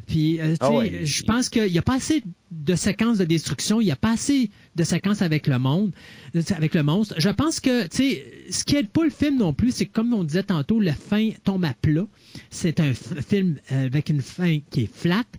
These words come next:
Speaker 1: Et une fin, c'est ce que tu reconnais tout de suite. C'est ce que tu vas te rappeler. Quand tu sors d'un film, si la fin, elle a été époustouflante, mais que ton film, ça a été de la merde, c'est quoi, tu vas toujours sortir de ton film en disant, «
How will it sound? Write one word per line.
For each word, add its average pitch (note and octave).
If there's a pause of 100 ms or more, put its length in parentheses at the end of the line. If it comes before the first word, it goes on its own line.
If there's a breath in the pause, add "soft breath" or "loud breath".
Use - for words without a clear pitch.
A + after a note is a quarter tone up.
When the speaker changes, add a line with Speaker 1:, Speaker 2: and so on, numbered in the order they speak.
(420 loud breath)
Speaker 1:
Et G#3+
une G3+
fin, D4
c'est -
ce -
que G#3
tu -
reconnais A3
tout -
de -
suite. G3 (300 loud breath)
C'est A3
ce -
que A#3+
tu G#3
vas B3+
te A#3
rappeler. G3+ (240 loud breath)
Quand G3+
tu -
sors D#4
d'un G#3+
film, C4 (140 loud breath)
si -
la B3
fin, D#4+ (180)
elle E3
a E3+
été E3
époustouflante, A3+
mais E3
que -
ton D3+
film, B3
ça -
a -
été A#3+
de A3
la D#3
merde, F3 (240 loud breath)
c'est -
quoi, D#4
tu -
vas F3+
toujours C4+
sortir A#3
de F#3+
ton D3+
film A#3
en F3
disant, « D3+